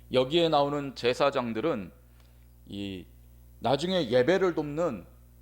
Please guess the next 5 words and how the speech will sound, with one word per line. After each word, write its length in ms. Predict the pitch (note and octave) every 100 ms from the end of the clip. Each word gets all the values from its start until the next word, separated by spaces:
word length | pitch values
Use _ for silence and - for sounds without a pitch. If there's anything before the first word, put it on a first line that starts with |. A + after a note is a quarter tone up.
| - -
제사장 500 | B2+ C#3 D3 D#3 B2+
역할을 540 | A2+ - A#2+ C3 A2+
하게 400 | - D#3+ F3+ E3
되기는 380 | A2 A2 C3 C3
했겠지만은 880 | D#3+ - F3+ - A#2 A#2 D#3+ C3